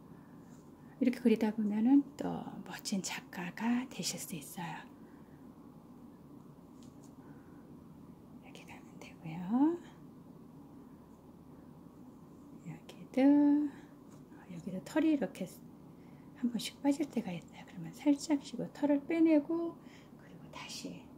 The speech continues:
물감을 묻히면 되겠어요. 어, 이 붓은 사실 풀로 칠이 봉해져 있기 때문에, 어, 붓 파시는 분들도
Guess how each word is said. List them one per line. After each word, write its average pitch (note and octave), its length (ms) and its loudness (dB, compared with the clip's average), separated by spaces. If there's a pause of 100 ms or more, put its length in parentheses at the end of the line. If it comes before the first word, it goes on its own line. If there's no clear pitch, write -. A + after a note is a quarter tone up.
(400)
물감을 - 420 -6
묻히면 G3+ 440 -8
되겠어요. G#3 800 -2 (1900)
어, C4 500 2
이 C#4 140 12
붓은 D4+ 1000 8 (720)
사실 A#3+ 280 2
풀로 F#4 380 8 (360)
칠이 - 260 4 (200)
봉해져 B3 420 10
있기 A#3 300 4
때문에, E3 680 2 (580)
어, F3 300 -6
붓 - 200 -14
파시는 C#4+ 420 10
분들도 F3 640 -2